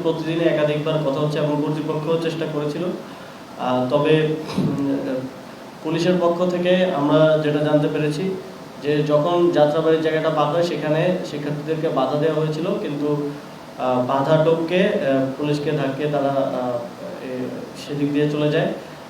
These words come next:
আহ, এবং কোনো প্রকার ব্যবস্থা নেওয়ার ব্যাপারে যখন আমরা জানতে চাই তখন আমাদেরকে যেটা, আহ, বলা হয়েছে, আহ, যদি পুলিশ, পুলিশের একটা, আহ, আহ, রায়ট ম্যানেজমেন্টের বাংলাদেশে একটা প্র্যাকটিস, মানে তাদের যেই সাদা স্বাভাবিক ড্রিল,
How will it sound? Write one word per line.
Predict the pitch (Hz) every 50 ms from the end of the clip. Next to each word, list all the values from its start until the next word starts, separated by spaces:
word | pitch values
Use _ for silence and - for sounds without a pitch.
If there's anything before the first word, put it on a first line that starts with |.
| - -
আহ, | 127 123 123 120 123 135 147
এবং | 151 170 170 175 175 175
কোনো | 165 165 170
প্রকার | 170 165 180 180 175
ব্যবস্থা | 165 156 160 160 160 160 160 185
নেওয়ার | 180 175 175 175 170
ব্যাপারে | 170 160 160 165 160
যখন | 160 160 160 165 160
আমরা | 165 165 160
জানতে | 160 160 156 156 151 151
চাই | 165 160 -
তখন | 151 147 147 147
আমাদেরকে | 147 147 147 151 156 151 156 147
যেটা, | 147 147 147
আহ, | 151 151 147 147 143 - - 135 135 135 131
বলা | 143 147 151 151
হয়েছে, | 156 156 156 156 156 175 180 - - - - - - - - - - - -
আহ, | 123 123 127 131 131 127 131 - - -
যদি | 156 165 165 202 202 202
পুলিশ, | 185 190 196 202 202 202 - -
পুলিশের | 175 175 180 175 185 190 185
একটা, | 180 180 180 175
আহ, | 170
আহ, | 165 156 143 139 139 135 135 135 135 131 127 131 135 131 131 131 131 127 120 -
রায়ট | 147 156 165 170 170 170 170 165 - - - - - - - - - -
ম্যানেজমেন্টের | 135 147 151 151 160 175 170 175 175 170
বাংলাদেশে | 160 160 156 160 156 156 156 156 170
একটা | 156 156 156 156
প্র্যাকটিস, | 151 156 - 151 151 147 151 151 170 165 160 - - - -
মানে | 139 139 143
তাদের | 139 151 151 180 180 175
যেই | 180 185 180 175 170 165
সাদা | 160 156 151 160 156
স্বাভাবিক | 151 - 147 147 156 156 156 165 160 165 165
ড্রিল, | 143 156 170 170 - -